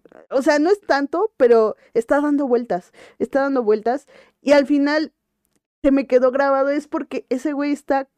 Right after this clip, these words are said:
en constante espiral, porque no lo deja, la sociedad no lo deja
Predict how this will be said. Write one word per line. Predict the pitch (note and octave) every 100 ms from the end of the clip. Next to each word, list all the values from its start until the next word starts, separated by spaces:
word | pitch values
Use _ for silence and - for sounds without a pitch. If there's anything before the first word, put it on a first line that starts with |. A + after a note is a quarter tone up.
| -
en | A#3
constante | A3+ A3 G#3+ - A#3+ B3 C#4+ C4+ A#3+ G3+ F#3 G#3
espiral, | A3+ - A3 A#3 C#4 G4 - - _ _ _ _ _ _
porque | A#3+ A#3+ A#3
no | A#3 C4+
lo | E4+
deja, | E4+ - G#3
la | A3+
sociedad | A#3 A#3 A#3+ B3+ B3+
no | C#4
lo | C#4+ C#4+
deja | B3+ B3+ - C4